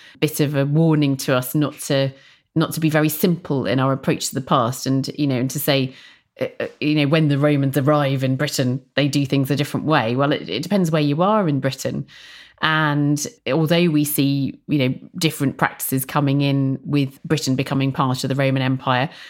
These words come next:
that, that's gonna change through time as well. So yes, we've got two aspects of that, I suppose, which is that diver-,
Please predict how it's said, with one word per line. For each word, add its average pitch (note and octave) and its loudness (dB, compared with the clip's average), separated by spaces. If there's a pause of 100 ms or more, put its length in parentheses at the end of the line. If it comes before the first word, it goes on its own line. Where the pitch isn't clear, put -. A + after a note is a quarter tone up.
(360)
that, G#3 0
that's A3+ 2
gonna G3+ 2
change F3+ 2
through E3 -2
time D#3 0
as D3+ -2
well. C#3 2
So E3 2 (380)
yes, G#3 2
we've E3+ 2
got - 0
two G3+ 0
aspects - -4
of D#3 -4
that, D3 -2
I D3 -2
suppose, C#3 0
which - -2
is E3 -2
that - -2
diver-, F3 2